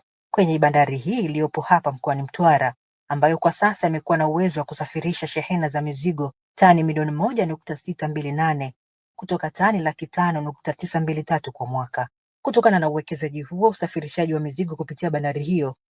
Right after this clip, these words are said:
umeongezeka mara nane zaidi, kwa mujibu wa Ofisi ya Taifa ya Takwimu, N B S. Bandari ya Mtwara hutumika katika kufanikisha biashara kwa bidhaa zinazotoka hapa nchini kwenda mataifa ya Msumbiji, Komoro, India, Vietnam na barani Ulaya,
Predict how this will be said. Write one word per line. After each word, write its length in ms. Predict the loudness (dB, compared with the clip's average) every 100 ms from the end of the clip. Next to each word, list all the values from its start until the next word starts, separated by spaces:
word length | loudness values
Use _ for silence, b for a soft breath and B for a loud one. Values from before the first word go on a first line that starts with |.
| _ 4
umeongezeka 680 | 6 6 4 -2 -2 -2
mara 200 | 0 0
nane 320 | 4 4 4 0
zaidi, 260 | -4 -4
kwa 140 | -4 -6
mujibu 260 | -4 -4
wa 60 | -4
Ofisi 320 | -4 -8 -6
ya 40 | -4
Taifa 340 | -4 -2 -2
ya 60 | -2
Takwimu, 440 | -4 -8 -6 -6
N 180 | -8 -10
B 200 | -10 -8
S. 300 | -10 -12 -20 _ _ _ _ 4
Bandari 320 | 6 8 6
ya 60 | 0
Mtwara 400 | 0 6 6 6
hutumika 400 | 0 -6 -4 -2
katika 260 | -4 -6
kufanikisha 520 | -10 -6 -6 -6 -2 -2
biashara 500 | -2 -2 2 2 2
kwa 120 | -4
bidhaa 300 | -2 0 0
zinazotoka 480 | -2 -10 -10 -8 -6
hapa 220 | -4 -4
nchini 480 | -6 -2 0 0 -6 _ 0
kwenda 220 | 4 4
mataifa 400 | 4 0 -4 -4
ya 60 | -6
Msumbiji, 720 | -6 -8 -6 -6 -6 -12 -16 _ -2
Komoro, 720 | 2 2 4 2 2 -4 -8 _ _ -2
India, 540 | 2 4 4 0 -2 _ _ -10
Vietnam 540 | 0 2 2 -2 -4
na 120 | -2
barani 320 | 0 0 -2
Ulaya, 540 | -4 -2 -2 0 -2